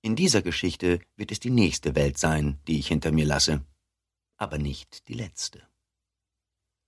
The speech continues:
Die Geschichte, wie ich Huckleberry verlassen habe, beginnt, wie alle bemerkenswerten Geschichten,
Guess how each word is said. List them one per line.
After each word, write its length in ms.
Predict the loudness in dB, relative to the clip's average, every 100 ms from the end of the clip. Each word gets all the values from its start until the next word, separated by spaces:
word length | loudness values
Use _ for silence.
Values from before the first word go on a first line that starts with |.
| _ _ -2
Die 80 |
Geschichte, 560 | 4 4 4 6 4 6
wie 120 | 4
ich 120 | 2
Huckleberry 420 | 2 2 4 4 4
verlassen 420 | 4 4 4 4
habe, 320 | 6 6 2 -2 _ -6
beginnt, 500 | 2 4 4 2 -2
wie 120 | -2
alle 320 | 0 2 0
bemerkenswerten 720 | 0 0 -2 -4 -2 -2 -2 -6
Geschichten, 680 | -4 -4 -6 -6 -8 -8